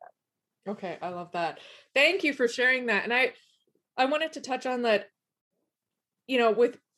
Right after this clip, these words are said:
Speaker 2: you as a practitioner as well, um, and your own experiences, you kind of connect with different galactic family members, right? It's not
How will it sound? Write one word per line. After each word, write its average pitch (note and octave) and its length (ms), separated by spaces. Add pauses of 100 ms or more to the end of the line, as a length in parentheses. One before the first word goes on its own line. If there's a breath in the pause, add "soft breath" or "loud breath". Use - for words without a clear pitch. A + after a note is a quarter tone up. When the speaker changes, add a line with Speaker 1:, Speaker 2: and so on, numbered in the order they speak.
(240)
Speaker 2:
you A#3+ 280
as B3+ 120
a A#3 60
practitioner A3+ 520
as G3+ 120
well, G3+ 460
um, F3+ 400
and A#3 120
your A3+ 140
own A3 140
experiences, G#3 720
you A3 80
kind C#4+ 220
of D#4 100
connect A#3 300
with G#3+ 180
different G#3 380
galactic G3 500
family F#3+ 460
members, F3 600
right? G3+ 240
It's G#3+ 200
not A3+ 180